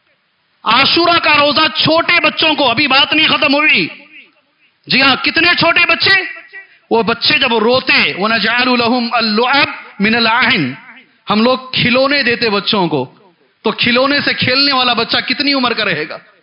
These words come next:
کھلونے سے کھیلنے والا بچہ کتنی عمر کا رہے گا؟ اور جب وہ بچہ، فَإِذَا بَكَى أَحَدُهُمْ عَلَى الطَّعَامِ،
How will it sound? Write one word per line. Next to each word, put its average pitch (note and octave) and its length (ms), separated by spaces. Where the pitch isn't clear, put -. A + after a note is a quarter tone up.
کھلونے D4 440
سے D4 180
کھیلنے D#4 380
والا C#4+ 220
بچہ C#4 280
کتنی E4 300
عمر D4+ 220
کا D4 120
رہے C4+ 260
گا؟ A3+ 160
اور C#4 240
جب C4+ 220
وہ C#4 80
بچہ، C4+ 400
فَإِذَا D4+ 360
بَكَى D4+ 320
أَحَدُهُمْ D4 640
عَلَى C#4+ 180
الطَّعَامِ، E4+ 800